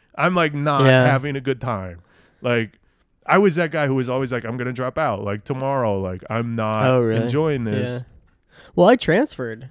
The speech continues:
Speaker 2: because I was like, "This is dumb." This
Speaker 1: In Lo-,
Speaker 2: is
Speaker 1: yeah, you transferred from Loyola to
Speaker 2: Yeah,
Speaker 1: where?
Speaker 2: to, to Emerson College
Speaker 1: Okay.
Speaker 2: in Boston.
Speaker 1: Okay.
Speaker 2: Uh, 'cause I was just like, "This is insane to me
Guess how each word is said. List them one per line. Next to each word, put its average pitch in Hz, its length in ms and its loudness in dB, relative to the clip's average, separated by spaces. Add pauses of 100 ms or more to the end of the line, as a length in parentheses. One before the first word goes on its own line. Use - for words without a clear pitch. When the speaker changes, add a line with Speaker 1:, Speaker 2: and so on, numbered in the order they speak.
(100)
Speaker 2:
because 135 240 -4
I 127 140 0
was 120 120 -4
like, 113 140 -6
"This 127 220 -6
is 139 100 -6
dumb." 127 500 -4
This 143 120 0
Speaker 1:
In 151 60 2
Lo-, 151 80 4
Speaker 2:
is 147 100 -2
Speaker 1:
yeah, 185 160 4
you 170 120 4
transferred 190 380 -2
from 170 260 -4
Loyola 170 520 0
to 143 160 0
Speaker 2:
Yeah, 165 120 4
Speaker 1:
where? 143 300 4
Speaker 2:
to, 170 240 4
to - 180 -2
Emerson 147 360 0
College 135 340 0
Speaker 1:
Okay. 92 180 -2
Speaker 2:
in 131 120 -6
Boston. 113 520 -6
Speaker 1:
Okay. 110 280 -2 (160)
Speaker 2:
Uh, 123 260 -2
'cause 139 140 -4
I 160 40 6
was 156 140 4
just 156 160 -8
like, 160 240 -4
"This 170 220 -6
is 220 240 -6 (1120)
insane 156 440 0
to 147 100 -6
me 135 180 0